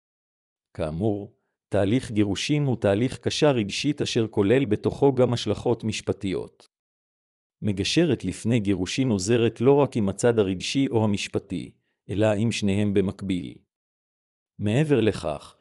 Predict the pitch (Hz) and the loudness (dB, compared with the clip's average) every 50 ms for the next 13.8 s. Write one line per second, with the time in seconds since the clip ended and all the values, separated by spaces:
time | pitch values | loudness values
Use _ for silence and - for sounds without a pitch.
0 | _ _ _ _ - 113 - - - 107 101 117 143 151 - - 113 101 95 101 | _ _ _ _ -4 -4 -4 -2 -8 -2 2 4 4 4 4 2 0 2 0 0
1 | 98 101 90 - - 143 139 143 135 - 123 127 117 101 - - - 98 107 135 | -2 -4 -4 0 0 2 2 2 0 2 0 0 0 0 -2 0 0 2 2 2
2 | 143 135 131 110 98 101 107 120 131 123 104 101 131 139 127 117 101 101 98 104 | 2 2 0 -2 -2 -2 -4 -2 0 0 0 0 -2 -2 2 2 2 2 2 2
3 | 123 131 117 107 104 101 - - - 104 120 135 143 - 120 110 - - - - | 2 2 4 4 2 0 -2 -4 -2 -2 -2 -2 -2 -2 -4 -6 -6 -4 -6 -6
4 | - - 107 117 139 135 - 101 104 101 98 - - - 131 143 - - - 139 | -4 0 0 0 0 0 0 0 0 0 0 0 0 0 0 0 -2 -4 -2 0
5 | 123 120 120 - - 120 104 98 101 90 - - 139 143 143 123 110 104 101 98 | 0 -2 -2 -4 -10 -6 -6 -6 -4 -6 -6 -2 0 0 0 2 4 2 2 2
6 | 107 107 113 135 143 - - 139 120 104 117 104 95 92 - - 104 98 95 92 | 0 0 0 0 -2 0 0 0 2 4 2 2 2 0 0 -2 -2 -2 -2 -2
7 | - 101 90 92 90 87 - - 87 73 60 60 62 - _ _ _ _ _ _ | -4 -2 -2 -2 -2 -4 -6 -6 -6 -6 -6 -8 -12 -16 _ _ _ _ _ _
8 | _ _ _ _ _ _ _ _ _ _ _ _ _ _ 107 104 95 95 92 - | _ _ _ _ _ _ _ _ _ _ _ _ _ _ -4 -4 -2 -2 -2 0
9 | - 127 135 143 139 - - 95 - - 101 95 110 113 107 92 92 87 92 101 | 2 2 2 2 0 -2 -2 -6 -2 0 2 2 4 4 4 2 0 2 2 2
10 | 113 120 107 95 110 120 123 123 110 101 95 98 95 101 95 87 95 120 104 - | 2 2 2 0 0 0 2 0 0 0 0 0 0 0 -2 -2 -4 -6 -6 -4
11 | - 104 92 92 92 90 87 - - - 104 107 127 156 156 165 147 _ _ _ | -4 -4 -2 0 0 -2 -2 -4 -6 -4 -2 -2 -2 -4 -6 -8 -10 _ _ _
12 | _ _ _ _ _ _ _ _ _ _ _ _ _ _ _ _ _ 104 104 104 | _ _ _ _ _ _ _ _ _ _ _ _ _ _ _ _ _ -2 0 2
13 | 123 143 156 139 110 101 87 78 98 90 - - _ _ _ | 2 2 2 2 2 0 0 0 -2 -2 -2 -4 _ _ _